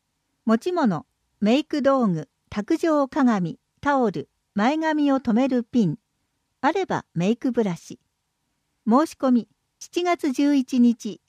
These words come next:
十時から窓口。七、子どもと若者の広場、遊び場in末吉。八月四日土曜、十三時から十八時。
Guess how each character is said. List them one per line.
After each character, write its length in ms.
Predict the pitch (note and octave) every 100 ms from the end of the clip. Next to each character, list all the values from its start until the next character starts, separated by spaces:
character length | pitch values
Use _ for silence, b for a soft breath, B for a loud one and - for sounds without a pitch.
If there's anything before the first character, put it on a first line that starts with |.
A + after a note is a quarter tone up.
| -
十 180 | C4+ F4+
時 160 | D4
か 140 | - E3
ら 140 | D#3 _ _ -
窓 260 | F#3+ G#3 C4+
口。 380 | F3 - - - _ _ _ _ _ _ _ _ _ _ _ _
七、 340 | A#3+ C#4 G3+ - _ _ _ _ _ _ _ _
子 140 | B3 B3+
ど 100 | E4+
も 140 | E4+
と 180 | E4+ D4
若 300 | B3 D#4+ E4+
者 260 | E4 D#4+
の 140 | D4+ D#4
広 320 | - D#4 B3
場、 200 | E3+ D3 _ _
遊 300 | F3+ - F4+
び 160 | D4+ D4
場 200 | C#4 - -
in 240 | G#3+ A3
末 340 | A3 - A3 C#4+
吉。 400 | F#3+ - D3+ B2 _ _ _ _ _ _ _ _
八 280 | A#3 A#3 F4
月 240 | F4+ E4+
四 160 | D#4 C#4+ _
日 200 | B3+ B3 _
土 160 | E3+ F#3+
曜、 340 | A3 G3 D3 - _
十 200 | F#3+ D#4
三 260 | - F4+ F4+
時 120 | B3+
か 120 | F#3
ら 120 | E3
十 220 | D#3 G#3 A#3+
八 320 | A3+ - G3+
時。 180 | -